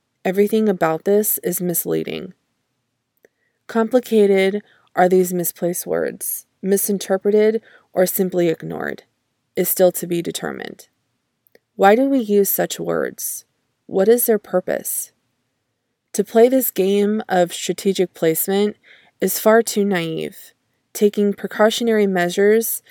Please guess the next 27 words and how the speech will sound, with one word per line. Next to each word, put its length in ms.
that 160
go 180
beyond 480
reach. 520
A 80
tedious 500
task 680
one 540
must 200
never 300
render. 460
This 260
poem 480
is 500
not 380
the 100
poem 420
it 100
was 400
when 160
I 180
first 440
began 380
writing 360
out 140
this 160
episode. 640